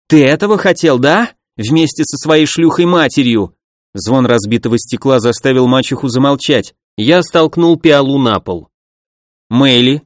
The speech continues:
я говорил, сухо глядя в глаза своей мачехи, «если такое повторится, твоя мать покинет этот дом,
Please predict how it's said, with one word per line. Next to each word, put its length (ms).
я 180
говорил, 420
сухо 280
глядя 340
в 80
глаза 340
своей 300
мачехи, 540
«если 320
такое 380
повторится, 680
твоя 320
мать 240
покинет 540
этот 300
дом, 320